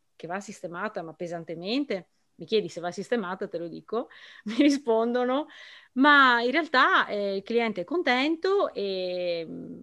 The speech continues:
a noi sembra che vada tutto bene e il traduttore dice che le revisioni che hai fatto", io avevo fatto notare che mancava nella par-, nel, nell'articolo nel, mancava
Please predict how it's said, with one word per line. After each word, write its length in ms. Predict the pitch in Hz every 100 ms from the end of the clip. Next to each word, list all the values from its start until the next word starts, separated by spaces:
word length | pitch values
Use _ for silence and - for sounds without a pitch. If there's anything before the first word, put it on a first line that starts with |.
| -
a 80 | 202
noi 160 | 247
sembra 260 | 233 208 196
che 120 | 208
vada 220 | 196 185
tutto 280 | 180 190 349
bene 600 | 262 240 294 330 359 320
e 180 | 214 202
il 100 | 196
traduttore 580 | 214 262 320 214 269 233
dice 260 | 208 214
che 100 | 202
le 100 | 170
revisioni 480 | 180 185 208 233 185
che 100 | 240
hai 80 | 277
fatto", 520 | - 202 214 - 277
io 140 | 202 208
avevo 160 | 190
fatto 240 | 190 202 220
notare 280 | 202 196
che 100 | 202
mancava 800 | 180 175 175 175 180 170 165 165 - _ _
nella 200 | 185 190
par-, 300 | 196 190 -
nel, 200 | 180 175
nell'articolo 840 | 170 165 170 175 175 202 190 180
nel, 560 | 170 190 185 180 185 208
mancava 540 | 190 190 196 175 185